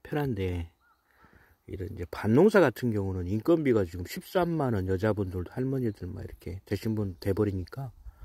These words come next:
시골 이제 밭농사 이런 거는 거의 인건비 때문에 못 해먹는다는 소리가 나오긴 하더라고요. 그리고 이제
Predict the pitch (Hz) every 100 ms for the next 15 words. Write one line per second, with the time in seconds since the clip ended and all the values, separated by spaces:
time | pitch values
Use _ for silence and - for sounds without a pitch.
0 | - - - - - - 135 143 107 95
1 | - 117 123 113 101 101 101 117 - -
2 | - - - - - - 120 120 110 98
3 | 107 107 131 117 - 113 117 120 107 117
4 | 117 107 104 101 110 107 107 95 90 -
5 | - - - - - - - - - -
6 | - - - - - - _ _ _ _
7 | _ - - - 110 117 113 120 120